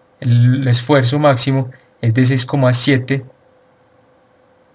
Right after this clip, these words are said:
La deformación, la deformación total es de cero coma cero cero doce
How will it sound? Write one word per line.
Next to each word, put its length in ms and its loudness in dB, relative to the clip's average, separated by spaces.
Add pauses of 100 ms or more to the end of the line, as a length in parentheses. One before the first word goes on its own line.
(1120)
La 80 0
deformación, 680 2 (120)
la 120 2
deformación 580 2
total 340 -2
es 80 0
de 120 0
cero 180 -4
coma 240 0
cero 260 2
cero 280 2
doce 420 0